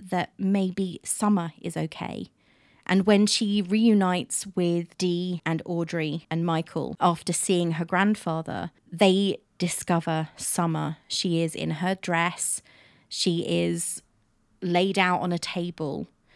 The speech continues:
And though it's not easy for them to get to her, she is saved. And then you discover that Julian saved her for Jenny.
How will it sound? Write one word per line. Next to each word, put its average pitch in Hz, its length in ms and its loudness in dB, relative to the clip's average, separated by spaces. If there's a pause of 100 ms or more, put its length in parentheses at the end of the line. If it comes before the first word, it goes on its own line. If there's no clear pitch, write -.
(260)
And 175 200 2
though 175 200 6
it's - 220 -4
not 185 220 2
easy 196 480 0
for 170 160 -10
them 170 220 -2
to 180 100 -8
get - 320 -2
to 185 120 -2
her, 165 440 -2 (760)
she 214 280 2
is 185 100 4
saved. - 760 -2 (1080)
And 208 140 6
then 202 120 6
you 196 100 4
discover 185 600 4
that 175 340 0 (360)
Julian 170 580 0
saved 165 520 -4
her 165 380 -6 (1040)
for 175 100 2
Jenny. 165 480 0